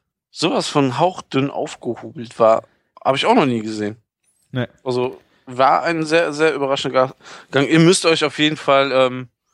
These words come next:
Speaker 1: das angucken. Ähm, in der Zeit, wo der Gang <laughs> serviert und gegessen wurde, war der Kü-, ähm, Herr Lersch dann ja auch wieder nur am Fotos machen von der Küche.
Speaker 2: Ja.
Speaker 1: Ich erinnere mich da. Ähm, und dann kam auch das Brot, ne, da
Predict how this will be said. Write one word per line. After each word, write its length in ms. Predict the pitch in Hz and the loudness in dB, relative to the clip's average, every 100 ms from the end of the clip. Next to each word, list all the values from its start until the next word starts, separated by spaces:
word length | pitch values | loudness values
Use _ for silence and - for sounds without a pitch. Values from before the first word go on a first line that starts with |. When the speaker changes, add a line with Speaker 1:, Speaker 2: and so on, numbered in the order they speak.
| _ _ _ _ | _ _ _ _
Speaker 1:
das 180 | 139 127 | -8 -4
angucken. 420 | 127 160 185 185 - _ _ - | -4 -6 -6 -6 -10 _ _ -4
Ähm, 280 | 139 135 135 | 0 2 0
in 100 | 139 | 0
der 160 | 151 196 | 0 0
Zeit, 180 | 190 156 | -2 -4
wo 80 | |
der 120 | 147 139 | -2 0
Gang 220 | 143 156 | 0 -2
<laughs> 0 | |
serviert 380 | 143 131 170 - | -4 -2 -2 -2
und 100 | 139 | -4
gegessen 460 | 123 131 - 151 | -4 -6 -4 -2
wurde, 300 | 131 135 127 | 0 2 2
war 120 | 117 123 | 2 2
der 160 | 123 | 2
Kü-, 140 | - 165 | -2 -6
ähm, 320 | 143 120 113 117 - - - _ _ | 0 0 0 -6 -18 -20 -20 _ _
Herr 160 | - 139 | -2 0
Lersch 300 | 131 143 - | 2 2 0
dann 180 | 135 127 | -2 0
ja 140 | 120 | 0
auch 220 | 107 113 | 0 -6
wieder 180 | 127 123 | -6 -4
nur 180 | 120 120 | -4 -6
am 120 | 110 | -8
Fotos 360 | - 139 127 - | -10 -10 -10 -6
machen 220 | 120 120 | -6 -6
von 100 | 120 | -8
der 100 | 110 | -10
Küche. 360 | - 127 - 170 - - - | -10 -8 -6 -6 -10 -20 -10
Speaker 2:
Ja. 280 | 139 139 139 - - _ _ | 0 2 2 0 -20 _ _
Speaker 1:
Ich 120 | - | -6
erinnere 260 | 143 131 135 | 2 4 4
mich 200 | 135 127 | 2 0
da. 220 | 139 127 120 _ _ - - - | 0 0 -2 _ _ -20 -10 0
Ähm, 280 | 123 123 123 | 4 4 2
und 80 | 123 | 0
dann 140 | 123 | 0
kam 160 | 151 131 | 0 -2
auch 100 | 120 | -4
das 200 | 117 - | -8 -12
Brot, 600 | - - 127 170 - - - | -16 -8 -4 -4 -8 -18 -4
ne, 240 | 131 143 | 0 0
da 400 | 120 113 117 117 | 2 2 4 0